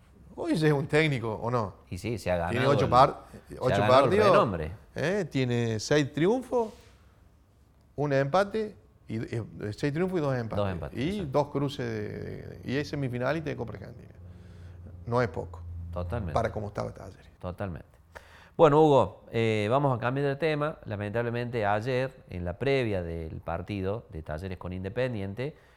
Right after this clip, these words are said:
Speaker 2: bueno, un grupo de, de hinchas de Talleres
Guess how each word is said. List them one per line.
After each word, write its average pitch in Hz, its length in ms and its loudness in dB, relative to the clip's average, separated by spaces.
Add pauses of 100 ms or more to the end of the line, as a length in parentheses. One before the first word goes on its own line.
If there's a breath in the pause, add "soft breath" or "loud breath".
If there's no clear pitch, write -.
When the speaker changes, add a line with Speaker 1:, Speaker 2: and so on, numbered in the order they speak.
(200 soft breath)
Speaker 2:
bueno, 104 320 0
un 110 80 -4
grupo 117 400 0
de, 92 360 -2
de 95 140 -4
hinchas 117 400 -4
de 101 120 -6
Talleres 120 640 -2